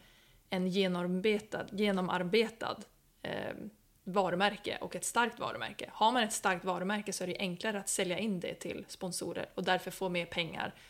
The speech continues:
och kunna jobba mer med de här frågorna och kunna utveckla hela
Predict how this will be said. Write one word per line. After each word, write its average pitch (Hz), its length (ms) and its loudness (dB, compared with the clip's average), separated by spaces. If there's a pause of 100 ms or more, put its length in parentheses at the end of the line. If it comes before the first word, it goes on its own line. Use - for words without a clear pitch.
(100)
och 202 120 -4
kunna 202 180 0
jobba 190 300 4
mer 190 340 2
med 170 120 -2
de 175 80 -2
här 170 80 0
frågorna 170 380 -4
och 170 80 -8
kunna 185 160 -2
utveckla 180 580 -4 (560)
hela 175 440 0